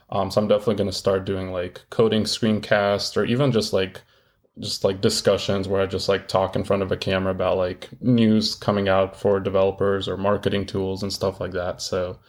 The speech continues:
um, definitely wanna, like, do that, and then on the Ninjality website, like, I guess on the blog, we can feature those there.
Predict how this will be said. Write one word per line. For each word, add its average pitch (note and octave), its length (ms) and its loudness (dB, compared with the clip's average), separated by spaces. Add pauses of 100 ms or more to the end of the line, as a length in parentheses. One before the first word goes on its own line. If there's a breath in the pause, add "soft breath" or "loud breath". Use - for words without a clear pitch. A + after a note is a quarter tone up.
(380 soft breath)
um, G2 320 0
definitely A#2+ 340 4
wanna, G#2 220 4 (120)
like, G2 240 2
do G2+ 180 4
that, G2+ 340 4
and G2+ 140 0
then F#2+ 260 0
on G2+ 160 2
the G2 100 0
Ninjality G2 540 0
website, G2 520 2
like, F#2+ 120 2
I F#2+ 60 0
guess G2 300 -2
on F#2+ 80 -2
the F#2 60 -2
blog, F#2+ 400 0
we F#2+ 100 -8
can F#2 280 -6 (380 soft breath)
feature G2+ 380 0
those F#2 300 0
there. F#2+ 340 0